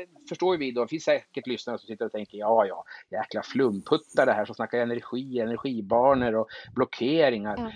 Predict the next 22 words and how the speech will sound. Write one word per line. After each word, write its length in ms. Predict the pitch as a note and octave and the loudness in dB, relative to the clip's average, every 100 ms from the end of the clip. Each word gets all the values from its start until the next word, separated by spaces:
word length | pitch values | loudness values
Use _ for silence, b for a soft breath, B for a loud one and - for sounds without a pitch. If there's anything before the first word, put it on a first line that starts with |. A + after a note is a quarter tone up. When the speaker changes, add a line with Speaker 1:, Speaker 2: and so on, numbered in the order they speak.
| F#3+ - _ | -14 -16 _
Speaker 1:
Men 320 | E3 E3+ D#3+ | -4 -4 0
det 60 | F3+ | 2
är 20 | |
ett 60 | G#3+ | 4
Speaker 2:
Mm. 120 | C4+ | 2
Speaker 1:
sätt 80 | A#3 | 2
att 80 | E3 | -2
beskriva 640 | - - G3+ A3 G3 C3 | -2 -2 0 2 4 4
det 80 | A2+ | 4
på. 240 | G#2+ A2 | -2 -2
Sen 160 | D3 D#3+ | -2 -4
kan 200 | F3+ E3+ | -4 -2
säkert 320 | E3+ D#3+ D3+ | -2 -2 -4
en 120 | D#3 | -2
läkare 300 | D#3 C#3+ E3 | 0 0 -2
beskriva 280 | D#3+ - D3 | -6 -4 -6
det 60 | C3+ | -6
på 80 | C#3 | -6
ett 80 | |
annat 260 | C3 B2+ A#2 | -6 -6 -10
sätt, 360 | - G3+ - A#2+ | -6 -6 -6 -8
men, 220 | A#2+ | -8